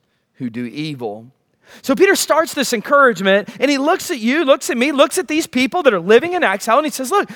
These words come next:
you can find encouragement." And here's how he says it. Number one, he says you can find encouragement in the hard time by,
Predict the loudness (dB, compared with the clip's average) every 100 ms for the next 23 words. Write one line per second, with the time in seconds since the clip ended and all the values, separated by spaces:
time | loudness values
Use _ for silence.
0 | -8 2 4 4 2 0 0 -2 0 2
1 | 4 2 2 0 -2 -6 0 4 6 6
2 | 4 0 2 2 2 -4 _ _ -20 -6
3 | -4 -2 -2 -2 -2 -2 0 2 2 2
4 | -6 -4 -2 0 0 0 0 -4 -8 -4
5 | -2 -2 -4 -10 -12 -6 -6 -6 -8 -10
6 | -8 -10 -10 -6 -6 -8 -10 -10 -6 -6
7 | -6